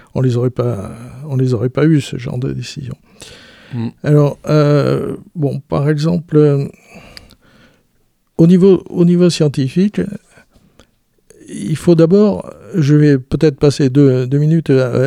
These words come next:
Speaker 1: à l'explication de la méthode scientifique. La méthode scientifique, ça consiste d'abord à établir des faits. Et pour cela, il faut non seulement que si une personne observe quelque chose de bizarre qui n'est pas expliqué par tout ce qu'on connaît jusqu'à présent,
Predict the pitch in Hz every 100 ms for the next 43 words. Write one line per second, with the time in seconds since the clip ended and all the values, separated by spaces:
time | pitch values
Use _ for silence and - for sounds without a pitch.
0 | - 143 139 143 - 151 151 143 160 139
1 | 139 147 135 135 135 160 180 185 143 131
2 | 143 175 156 151 135 139 190 - 143 160
3 | 139 160 143 143 135 160 170 143 139 120
4 | 110 180 214 _ _ _ _ - - _
5 | _ _ _ _ _ _ - 139 156 -
6 | 147 170 202 - 160 - 160 151 - -
7 | 185 160 160 165 151 156 143 - 135 113
8 | - 165 143 147 - 156 135 135 - 156
9 | 131 139 127 143 131 117 117 127 151 165
10 | 135 - 127 127 131 123 - 135 139 120
11 | 113 - 131 - 123 135 135 120 - 117
12 | 110 127 165 208